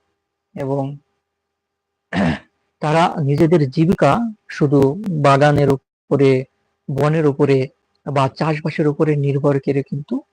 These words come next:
ছিলেন না, তারা অনেকটাই অ্যাডভান্স ছিলেন। এই জন্য তারা কি করেছিলেন, তাদের আশেপাশের যে আন্দিজ এবং অ্যামাজনের যে দেশগুলি আছে, এই অ্যামাজনের প্রদেশগুলির সঙ্গে, আন্দিজের সঙ্গে কিন্তু তাদের ব্যবসা বাণিজ্য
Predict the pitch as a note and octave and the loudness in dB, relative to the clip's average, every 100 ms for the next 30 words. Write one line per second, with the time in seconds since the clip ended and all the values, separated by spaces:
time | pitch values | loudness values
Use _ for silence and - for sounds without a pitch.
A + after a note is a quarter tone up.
0 | _ - C3+ C3 C3 E3 - C#3 C3+ - | _ -4 -2 -2 -4 -6 -2 0 -2 -2
1 | - G3+ A3 - C#3+ B2+ E3 - - C#3+ | 0 0 0 0 0 0 -4 -6 -4 -2
2 | C#3+ E3 F#3+ - C#3+ D3 - _ _ _ | -2 -4 -4 -4 -6 -6 -10 _ _ _
3 | _ _ _ - D3+ D#3 F3+ G#3 F3 E3 | _ _ _ -4 -2 2 2 2 2 0
4 | F3 E3+ F3+ - A#3 C4+ - C#3 C#3+ C#3 | 0 0 -2 -2 -2 -2 0 2 2 0
5 | - E3 G#3+ F#3 D#3+ G3 F3+ D#3+ - D3 | -2 -4 -2 -2 -4 -2 -2 -2 -4 -2
6 | D3+ C#3+ D3 E3+ - - _ _ _ _ | 0 2 0 0 -10 -20 _ _ _ _
7 | - C3+ C3+ C3 C3 - D3+ E3 D3+ D#3 | -8 -4 -2 -2 -4 -2 0 0 0 0
8 | D#3 C#3+ C#3 C#3+ C#3 A3 G#3+ D#3+ D3+ C#3 | 0 -2 -2 0 2 0 -6 -2 0 0
9 | C3+ C#3 C3+ C#3 - C#3+ A3+ _ _ _ | 0 0 2 0 -2 -6 -6 _ _ _
10 | - C#3+ C#3+ D3 F3 F3+ F#3 F#3+ - C3+ | -6 -4 -2 -2 0 0 0 -2 0 0
11 | D3 - - D#3 - D#3 C#3 E3+ A#3+ _ | -2 -4 -4 -2 -4 -6 -4 -4 -8 _
12 | _ - C#3+ D3 F3+ E3+ F3 - C#3 C3+ | _ -4 -2 0 -2 -2 -4 -4 -2 -2
13 | - C3 - - C3+ C#3+ C3 D3+ - - | -4 -8 -6 -4 -2 -2 -2 -4 -4 -4
14 | C#3 C#3 C#3 C3+ | -2 -2 -4 -6